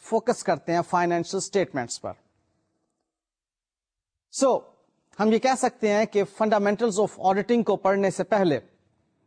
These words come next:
ہمیں فائنینشل اکاؤنٹنگ کا نالج ہونا ضروری ہے۔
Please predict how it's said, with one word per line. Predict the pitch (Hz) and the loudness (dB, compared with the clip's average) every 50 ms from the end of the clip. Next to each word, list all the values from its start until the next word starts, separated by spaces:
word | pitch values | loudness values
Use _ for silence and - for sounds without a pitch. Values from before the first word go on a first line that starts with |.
| _ _ _ _ _ _ _ _ _ _ _ _ _ _ - - | _ _ _ _ _ _ _ _ _ _ _ _ _ _ -4 -2
ہمیں | 202 214 208 185 151 123 - - _ _ _ _ _ _ _ _ _ _ _ _ _ _ - | 0 2 2 2 2 0 -4 -10 _ _ _ _ _ _ _ _ _ _ _ _ _ _ -4
فائنینشل | - 196 185 190 190 196 202 208 226 226 - - - 240 247 240 - - - | -2 0 2 2 2 2 2 2 0 0 -2 -2 -2 0 0 -2 -2 -6 -6
اکاؤنٹنگ | - 180 - - 196 180 190 208 208 208 - 214 220 220 208 | -6 -6 -4 -2 0 0 0 0 -2 -4 -2 -2 -2 -2 -2
کا | - - 190 185 | 0 0 0 0
نالج | 175 160 156 151 156 160 170 185 - - - 160 | 2 0 0 2 2 2 2 0 -2 -4 -6 -4
ہونا | 156 156 170 190 | -2 0 0 0
ضروری | 180 147 165 151 147 139 123 123 113 | 0 0 -2 0 0 -2 -2 -4 -10
ہے۔ | 113 | -12